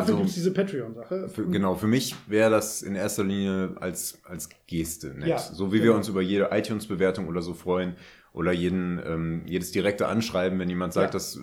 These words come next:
Speaker 1: hat uns gefallen oder ich hab noch eine Frage oder sonst was. Das freut uns natürlich, weil, ähm,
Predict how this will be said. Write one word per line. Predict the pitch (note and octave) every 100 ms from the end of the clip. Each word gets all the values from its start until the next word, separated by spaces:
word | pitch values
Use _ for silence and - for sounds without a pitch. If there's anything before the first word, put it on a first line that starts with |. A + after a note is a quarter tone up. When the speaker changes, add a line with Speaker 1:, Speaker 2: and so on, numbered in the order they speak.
| D#2+
Speaker 1:
hat | F#2 - - _ -
uns | F#2 F2
gefallen | - G2 G2+ G#2+ G2+
oder | - F2 F2+
ich | F2
hab | A2 A2
noch | G2
eine | F#2
Frage | - E2+ G2+ G2+ G2 F2
oder | F#2 F2+
sonst | G#2+ G#2+
was. | G2+ - - - -
Das | F#2
freut | - A2
uns | A#2 A#2
natürlich, | G2+ G#2+ G#2 F#2+
weil, | F#2 F#2 F#2 -
ähm, | F2 F2 F2 E2+